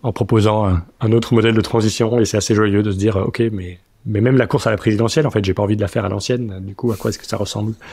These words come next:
Et, euh, ouais, si, si vous avez envie d'un, d'un petit roman, euh,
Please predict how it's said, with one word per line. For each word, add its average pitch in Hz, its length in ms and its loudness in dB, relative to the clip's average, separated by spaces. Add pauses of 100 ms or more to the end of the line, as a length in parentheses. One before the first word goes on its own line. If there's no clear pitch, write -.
(640)
Et, 92 240 -10
euh, - 680 -20
ouais, - 140 -16 (480)
si, 90 340 -2
si 101 120 -2
vous 90 80 2
avez 87 100 2
envie 90 160 0
d'un, 87 260 -2
d'un 101 220 -6
petit - 240 -4
roman, 98 560 0
euh, 85 80 -10